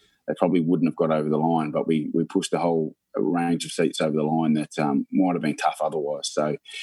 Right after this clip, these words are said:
there's people like Tony Brennan, uh, Tony Stevens is sitting out in Brennan right now that, um, um, was probably in a, in a seat that we wouldn't have thought we'd picked up in twenty sixteen. But, uh,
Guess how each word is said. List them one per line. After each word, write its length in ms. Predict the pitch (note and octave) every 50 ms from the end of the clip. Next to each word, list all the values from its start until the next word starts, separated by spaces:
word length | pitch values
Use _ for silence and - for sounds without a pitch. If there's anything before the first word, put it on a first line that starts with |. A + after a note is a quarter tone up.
| - - -
there's 140 | F#2+ F2+
people 300 | - - G#2 - G#2 F#2
like 120 | E2+ D2+ -
Tony 260 | - F2 E2 E2+ E2
Brennan, 400 | - E2 D#2+ E2 D#2 D#2 D2+ D2+ _ _ -
uh, 80 | D#2 -
Tony 300 | - - F2 E2+ E2 D#2
Stevens 400 | - - D#2+ D#2 C#2+ C#2+ - -
is 100 | - -
sitting 220 | - - E2 D#2
out 80 | - -
in 60 | D2+
Brennan 300 | D#2 E2 D#2+ D#2 D#2 D2+
right 220 | D2+ D#2 D2+ -
now 300 | - E2 E2 D#2+ D#2 D2 -
that, 280 | D#2 D#2 D2 - - -
um, 240 | D#2+ D#2 D2+ C#2+ - _ - - - - - _ - - - - - -
um, 300 | D#2+ D#2 D2+ D2 C2+ -
was 200 | - E2 D#2+ -
probably 480 | - - G2 E2+ D#2 E2 D#2+ D#2+ D#2+ D#2
in 80 | D#2
a, 480 | D2+ D2+ D2+ D2+ D2 - - - - -
in 140 | - D2 -
a 60 | -
seat 300 | - - - - - -
that 100 | A#2 A2+
we 260 | D#2+ E2+ D#2+ D2+ - - _ _ -
wouldn't 280 | - F#2 F#2 - F2 F2
have 60 | -
thought 180 | - - - -
we'd 140 | - -
picked 200 | - - - -
up 180 | - - - _ - -
in 240 | D#2 D#2 D2+ C#2+ - _ _ _ _ _ _ -
twenty 200 | - E2+ D#2 D2+
sixteen. 580 | - - C#2 - - E2 D2 D2+ E2 E2 E2 -
But, 340 | - E2 D#2 C#2+ - - -
uh, 260 | E2+ D#2 D2+ C#2+ C#2